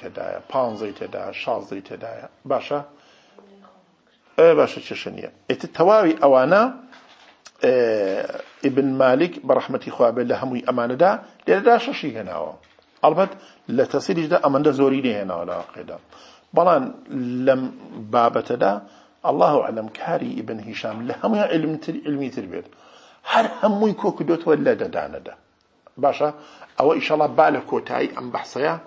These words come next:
چاوێکی پیا دەخشکێنین لە واقعدا، چونکە ئەوە دوایە ئەم قسە دێتەوە پێشەوە. ئێ، وە زۆرتر لەوەش.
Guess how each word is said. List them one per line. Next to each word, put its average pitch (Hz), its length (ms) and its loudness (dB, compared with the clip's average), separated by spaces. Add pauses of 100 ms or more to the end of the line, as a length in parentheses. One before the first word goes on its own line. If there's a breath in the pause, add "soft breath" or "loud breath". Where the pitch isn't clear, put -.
(380 loud breath)
چاوێکی 139 380 -2
پیا 151 180 0 (100)
دەخشکێنین 113 600 -4
لە 101 120 -2
واقعدا، 120 420 -2
چونکە 139 220 -8
ئەوە 139 180 2
دوایە 131 320 6 (480 loud breath)
ئەم 151 200 2
قسە - 220 -4
دێتەوە 92 400 -4
پێشەوە. 78 360 -12 (800 soft breath)
ئێ، 170 120 6 (180)
وە 139 160 8
زۆرتر 151 320 4 (100)
لەوەش. 85 240 -2